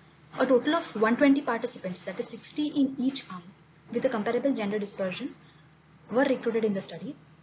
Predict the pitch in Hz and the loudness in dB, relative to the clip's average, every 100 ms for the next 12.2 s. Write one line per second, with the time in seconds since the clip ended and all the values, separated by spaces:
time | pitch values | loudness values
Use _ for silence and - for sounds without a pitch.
0 | - - - 220 254 277 277 269 320 277 | -20 -12 -2 2 4 4 2 0 2 2
1 | 233 240 240 220 202 269 - 254 262 262 | 2 2 0 -2 -2 -2 -2 0 2 2
2 | 208 202 202 269 - 208 220 254 269 185 | 2 -2 -2 -2 -2 -4 -2 -2 -2 -4
3 | 208 202 202 196 180 170 156 151 - - | -4 -4 -6 -6 -8 -10 -12 -18 -20 -20
4 | - _ - - - - 254 247 240 302 | -20 _ -20 -20 -12 -4 2 2 2 2
5 | 330 - 254 - - - 254 294 - 240 | 0 2 0 0 -8 -2 0 0 2 4
6 | 240 - - 220 208 240 220 269 254 254 | 4 -2 -10 -6 -2 2 2 0 -4 -4
7 | 214 - 226 - 214 220 214 190 - - | -4 -6 -10 -6 -6 -6 -8 -10 -14 -4
8 | 233 226 214 208 196 208 214 196 262 226 | -2 0 0 -2 -4 -4 -4 -4 -4 -8
9 | 202 202 247 - 208 180 - 202 214 233 | -8 -6 -6 -4 -4 -4 -4 -2 -2 -4
10 | 240 247 233 220 240 214 214 208 - 208 | -4 -2 -2 -2 -8 -8 -8 -8 -8 -8
11 | 214 208 - 202 202 226 196 202 202 247 | -10 -10 -6 -4 -2 -2 -2 -4 -4 -4
12 | 202 190 | -2 -4